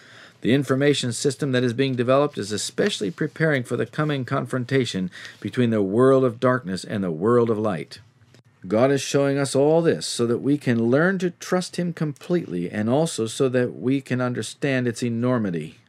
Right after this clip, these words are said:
so that we will not fear man. God plans to knock the whole thing over one day anyway, my friends.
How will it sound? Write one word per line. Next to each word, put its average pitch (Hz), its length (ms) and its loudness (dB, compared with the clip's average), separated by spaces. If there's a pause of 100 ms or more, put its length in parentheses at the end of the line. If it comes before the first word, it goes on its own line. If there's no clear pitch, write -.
(560)
so - 240 2
that 113 140 2
we 113 120 2
will 107 160 2
not 110 220 0
fear 107 300 0
man. 98 540 -2 (640)
God 139 300 4
plans 131 340 2
to 120 120 0
knock 107 340 0
the 95 100 -4
whole 107 180 2
thing 104 240 -2
over 101 180 0
one 104 240 -2
day 107 200 2
anyway, 90 340 0
my 85 220 -4
friends. 107 420 -4